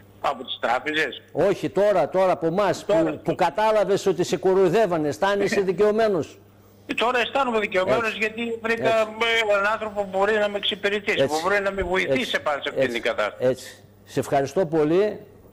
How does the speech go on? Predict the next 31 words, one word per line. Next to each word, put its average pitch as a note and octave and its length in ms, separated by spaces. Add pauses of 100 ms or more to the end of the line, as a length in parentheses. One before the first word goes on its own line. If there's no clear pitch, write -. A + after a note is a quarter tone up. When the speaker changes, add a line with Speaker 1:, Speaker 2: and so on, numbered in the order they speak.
(340)
Speaker 2:
Χαιρετίσματα D#3 560
στην D#3+ 180
οικογένειά D3+ 640
σου. G3+ 260
Speaker 1:
Εγώ E3+ 160
ευχαριστώ F3 480 (140)
και F3+ 80
συγχαρητήρια F3+ 560
για D#3+ 160
την D#3 100
εκπομπή D#3 420
σου. A2+ 160
Speaker 2:
Ευχαριστώ, B2 420
να C#3+ 80
είσαι C3 160
καλά. A#2 440 (240)
Να B2+ 100
είσαι B2 120
καλά. B2 240
Ένας D3+ 260
αξιοπρεπέστατος, D3 1200 (440)
αξιοπρεπέστατος E3+ 1160 (140)
δανειολήπτης C#3 680
Έλληνας, F#3 500 (380)
πήγαν F3+ 220
να F3+ 100
τον E3 120
μπλέξουν. D#3+ 480 (160)
Αυτή F3 160
την F#3 180
απόφαση F#3 600